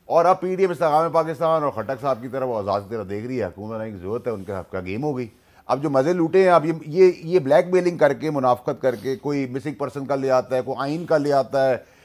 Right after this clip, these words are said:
कोई महाजरों की बात कर देता है, कोई महाजरीन की बात कर देता है, कोई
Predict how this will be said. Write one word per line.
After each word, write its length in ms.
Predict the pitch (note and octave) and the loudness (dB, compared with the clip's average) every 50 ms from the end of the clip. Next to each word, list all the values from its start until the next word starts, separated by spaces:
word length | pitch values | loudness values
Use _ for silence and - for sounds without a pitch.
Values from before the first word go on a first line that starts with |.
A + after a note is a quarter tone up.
| _ _ | _ _
कोई 120 | - F3 E3 | -4 -4 0
महाजरों 480 | C#3+ C3+ A#2+ B2+ C3+ C#3 E3 F3 F#3 | 2 4 6 6 6 6 4 2 2
की 100 | F3 F#3+ | 0 2
बात 260 | F3 E3+ E3+ F3 A#2+ | 4 4 4 4 2
कर 120 | D#3 D#3+ D#3 | 0 -2 0
देता 420 | C#3+ D#3 D#3 C3 A2+ D3+ D3 C#3 | 0 -2 -4 -2 0 2 2 4
है, 120 | C3+ C#3 C3 | 2 2 0
कोई 120 | A2+ D3+ | -2 0
महाजरीन 520 | C#3+ C3 C#3 C#3 C3+ C#3 C#3+ E3+ G3+ G#3 | 2 4 4 4 4 2 0 -2 -2 -4
की 100 | E3 F#3 | -4 0
बात 240 | G3 F3 E3+ E3 E3 - | 4 6 6 6 4 0
कर 100 | D#3 D3+ | -6 -4
देता 380 | C#3 D3 C#3 A2+ C#3+ C#3+ C#3+ | -4 -4 -4 -2 2 4 4
है, 80 | C#3+ C3 - - _ _ _ _ _ _ _ _ _ - | 4 2 0 -6 _ _ _ _ _ _ _ _ _ -2
कोई 500 | D#3+ F3 F#3 F#3+ G3 F#3+ F#3 F3+ B2+ - | 4 6 6 6 6 4 0 -4 -6 -12